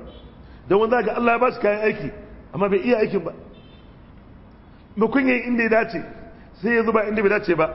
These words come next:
bal amfanin ma da zai ma kansa, shi kanshi bai sani ba.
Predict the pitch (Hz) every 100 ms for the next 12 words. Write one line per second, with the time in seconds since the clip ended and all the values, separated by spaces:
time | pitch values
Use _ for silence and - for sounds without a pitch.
0 | 156 240 247 170 - - - - - -
1 | - 180 190 190 196 208 247 247 254 233
2 | 214 226 196 180 220 185 165 175 190 160
3 | 156 151 143 113